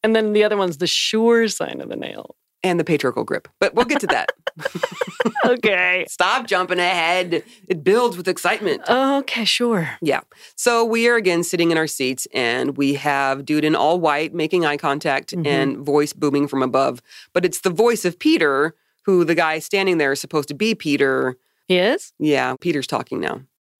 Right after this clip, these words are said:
Speaker 1: And the guy in front couldn't bother memorizing a script, I guess, so.
Speaker 2: No, that's only in the Salt Lake temples and the Manti temples.
Speaker 1: <laughs> All right.
Speaker 2: Yeah, yep, yep. Although I think Salt Lake's going to non-live when they finish the renovations. I could be wrong. I don't know.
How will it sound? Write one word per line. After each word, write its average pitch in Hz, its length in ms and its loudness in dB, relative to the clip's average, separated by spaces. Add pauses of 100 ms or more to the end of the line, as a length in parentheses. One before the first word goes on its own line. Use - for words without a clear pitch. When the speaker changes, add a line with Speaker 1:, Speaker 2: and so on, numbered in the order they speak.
Speaker 1:
And 214 140 2
the 208 60 2
guy 190 200 0
in 175 140 -2
front 151 280 -2
couldn't 151 220 -4
bother 139 280 0
memorizing 135 560 -2
a 123 60 -8
script, - 420 -8
I - 80 -10
guess, - 300 -14
so. - 360 -10 (120)
Speaker 2:
No, 175 200 4
that's 165 220 -2
only 175 180 0
in 156 60 4
the 151 60 2
Salt 156 180 0
Lake 208 140 -2
temples 277 400 0
and 214 240 2
the 190 40 0
Manti 143 280 -2
temples. - 320 -6 (120)
Speaker 1:
<laughs> 208 100 -14
All 196 200 2
right. 220 220 2
Speaker 2:
Yeah, - 140 0 (120)
yep, - 140 -2
yep. - 240 -4
Although 160 160 2
I 160 80 0
think 226 180 -6
Salt - 180 -2
Lake's 143 200 -4
going 139 260 0
to 131 340 0
non-live 139 840 0
when 147 180 -4
they 135 100 -2
finish 139 280 -4
the 139 60 -6
renovations. 127 560 -2
I 190 40 -4
could 226 140 -2
be 196 80 2
wrong. 156 200 -2 (140)
I 214 60 0
don't 160 100 0
know. 143 160 -2